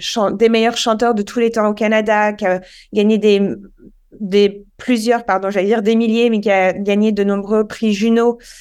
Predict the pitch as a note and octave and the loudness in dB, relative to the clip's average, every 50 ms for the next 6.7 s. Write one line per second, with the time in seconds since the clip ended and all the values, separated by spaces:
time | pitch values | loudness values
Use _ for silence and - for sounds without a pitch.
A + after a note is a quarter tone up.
0 | - - - - _ - - F#3 F#3 F#3 F#3+ G3 G3 F#3+ F#3+ G3 F#3+ - G#3 G3 | -20 -20 -20 -18 _ -2 2 4 4 4 2 2 2 0 0 0 -4 -6 -6 -4
1 | F#3 A3 A3+ A3+ A3+ - - - A3+ A#3+ A3+ A3+ A3+ A3+ A#3 A3+ A3+ A3 G#3 A3 | 0 0 0 0 -2 -8 -8 -4 -2 0 2 2 2 2 2 2 2 0 0 -2
2 | - - - - _ - - - F#3 F3 E3+ E3+ E3 D#3+ D3+ - - G#3 G#3 G3+ | -8 -18 -20 -20 _ -6 -2 0 2 2 2 2 2 0 -2 -2 0 0 0 0
3 | G3+ G#3 G3+ - - - G#3+ G#3+ A3+ G#3 G#3 A3 - - - A3 G#3+ G#3 G#3 G#3 | -2 -6 -18 -20 -14 -8 -4 -2 -2 -2 -4 -8 -8 -4 -2 0 2 2 2 2
4 | G#3 G#3+ A3 A#3 A#3 A#3 G#3+ - - A3+ A#3 A3 G#3+ G3 A3+ G#3+ A3 A3+ A#3+ B3 | 2 2 2 2 2 2 0 0 -2 -2 -4 -2 0 0 2 2 2 0 0 -2
5 | B3+ B3 - D4 B3+ A3 B3+ C#4 C#4+ C#4+ C#4+ - - A#3 A3+ G#3 G#3 G#3 A3+ A3+ | -4 -4 -4 -4 -2 0 0 0 -2 -2 -6 -6 -2 0 0 0 0 -2 -4 -4
6 | - - B3+ B3 B3 B3 A#3 A3+ A3+ A3 A3+ A#3 B3 C4 | -2 -2 -2 -2 -2 -2 -2 0 2 2 2 2 2 2